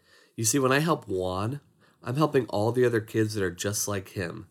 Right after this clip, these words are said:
So when you tell the story of the one, the story of that one child that I'm able to help, that one homeless vet that I'm able to help, then I'm able to, able to extrapolate to see how far my dollar goes when you mention later in the appeal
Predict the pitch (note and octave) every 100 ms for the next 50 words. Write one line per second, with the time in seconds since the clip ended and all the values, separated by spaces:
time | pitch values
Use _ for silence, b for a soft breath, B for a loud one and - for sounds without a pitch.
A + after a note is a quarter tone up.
0 | _ - B2 A#2+ D3 E3 D#3 A2 - G#2
1 | A2 A#2+ - G2+ G2 G2+ F2 F#2 F#2 F#2+
2 | A2+ C#3+ b b b - - A#2+ A2+ G#2
3 | - G2 G2+ A#2 A2+ G#2+ G2+ A2 A2+ G2+
4 | G2+ G#2 G#2 F#2 F#2+ G#2+ - B B -
5 | G2+ - G2 G#2 A#2+ A2 G#2+ A2+ A#2 A2
6 | G#2 G#2 A2+ G#2 G2+ G2+ G2+ G2+ G#2 G#2+
7 | _ B B B B B - A2+ - C#3+
8 | F3 E3 A#2 - - A#2 A#2+ A2+ - G#2
9 | - A2 - C3 C#3+ A2+ G2 F#2 - A2+
10 | - A2 G#2+ A#2 C#3 C3+ B2 G#2+ G2+ A2+
11 | A2 A2 G#2 G2+ G#2 G2 F#2+ G2 G2+ G2
12 | G2 - F#2+ F#2+ G#2 A#2 B2 A2+ G#2+ A#2+
13 | A#2+ C#3